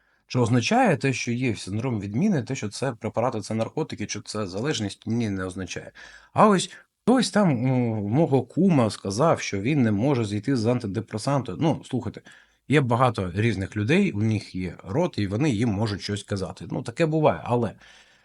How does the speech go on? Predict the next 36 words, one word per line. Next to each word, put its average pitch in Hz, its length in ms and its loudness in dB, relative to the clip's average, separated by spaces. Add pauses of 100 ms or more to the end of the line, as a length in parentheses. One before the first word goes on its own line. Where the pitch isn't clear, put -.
(240)
дуже 117 240 0
часто 113 280 -2
виникає 107 320 0
ситуація, - 420 -2
коли 120 260 0
людина 110 380 0
не 123 220 4
хоче - 480 -2
припиняти 147 600 -4
прийом 131 360 -4
цих 113 200 -8
препаратів 131 500 -6
через 104 260 -4
те, 175 100 -2
що - 140 -6
вона 117 140 -2
побоюється, 147 680 -2
що 117 360 -4
ті 123 120 -2
с-, - 280 -6
ті 120 140 -6
симптоми, 110 500 2
через 98 240 -2
які 107 240 -2
вона 92 200 -2
почала 90 380 -6
приймати 95 440 -4
препарати, 156 680 -2 (480)
повернуться. 139 720 0
Ну, 123 120 2
це 156 180 0
зовсім 131 640 -4
інша 110 320 -2
справа. - 360 -12 (500)
Чи 165 160 0
пот-, 143 300 -6